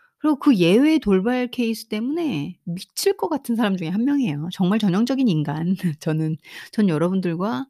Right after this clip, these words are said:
거의 다르지 않다. <laughs> 어, 그래서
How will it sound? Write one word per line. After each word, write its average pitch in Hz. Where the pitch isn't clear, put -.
거의 185
다르지 170
않다. 151
<laughs> -
어, 170
그래서 180